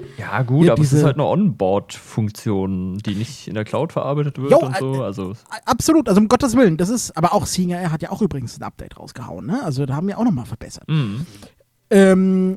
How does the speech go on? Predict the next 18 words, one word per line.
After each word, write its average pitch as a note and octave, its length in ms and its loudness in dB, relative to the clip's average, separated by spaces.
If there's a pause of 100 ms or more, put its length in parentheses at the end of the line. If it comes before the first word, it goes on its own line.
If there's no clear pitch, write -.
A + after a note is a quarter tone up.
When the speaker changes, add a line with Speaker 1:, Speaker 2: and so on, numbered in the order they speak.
Speaker 2:
aber F#3+ 300 4
natürlich, G3+ 340 4
es D3 60 -6
ist, F#3 320 -4
es E3 100 -4
ist F#3+ 140 -2
dann G#3 100 4
eine G3 100 0
ge-, G#3+ 160 -6
eine F3 200 2
geräteinterne E3 1120 0
Funktion, G3+ 600 2
das - 240 -4
ist - 200 -8
natürlich C#3+ 380 0
schon B2+ 200 -2
mal A#2 160 -6 (180)
besser D#3 460 -8